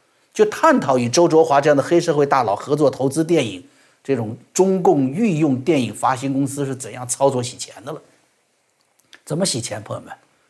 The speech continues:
哎，一种是要亏钱洗钱，哎，神-，神奇吧？电影亏了还能够赚钱，其实就是拿来什么呢？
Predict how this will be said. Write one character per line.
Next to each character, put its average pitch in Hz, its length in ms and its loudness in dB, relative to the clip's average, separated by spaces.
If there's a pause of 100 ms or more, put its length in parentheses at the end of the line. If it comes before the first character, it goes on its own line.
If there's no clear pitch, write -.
(140)
哎， 98 280 -14 (160)
一 180 100 -2
种 127 160 2
是 131 120 -4
要 120 60 -2
亏 214 380 0
钱 92 380 -8
洗 - 200 -6
钱， - 260 -14 (380)
哎， - 360 -4 (160)
神-， 120 180 -6 (440)
神 151 320 -2
奇 131 180 -2
吧？ 98 220 0 (200)
电 190 160 6
影 127 200 0
亏 277 260 4
了 277 180 4 (280)
还 143 220 -2
能 147 140 4
够 135 120 4
赚 127 280 0
钱， 98 300 -8 (840)
其 - 200 -2
实 196 140 4
就 202 140 0
是 143 140 0
拿 113 200 0
来 107 220 -2 (240)
什 - 140 -16
么 107 80 -16
呢？ 107 180 -14